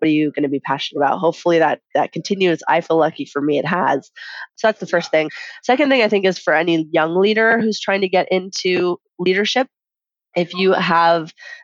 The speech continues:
the ability to in any way or your company helps you do it, try and get a leadership coach. I had a great, great leadership coach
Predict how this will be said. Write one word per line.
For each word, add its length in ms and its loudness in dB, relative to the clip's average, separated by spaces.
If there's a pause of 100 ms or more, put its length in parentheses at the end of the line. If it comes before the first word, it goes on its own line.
the 100 4
ability 460 2
to 260 -2
in 100 2
any 200 2
way 460 4
or 520 0 (320)
your 200 2
company 680 0 (220)
helps 340 -2
you 120 -2
do 180 2
it, 240 2 (160)
try 140 2
and 100 2
get 80 2
a 60 4
leadership 500 0
coach. 560 -2
I 240 4
had 320 2
a 80 0
great, 400 0
great 180 2
leadership 460 -2
coach 500 -2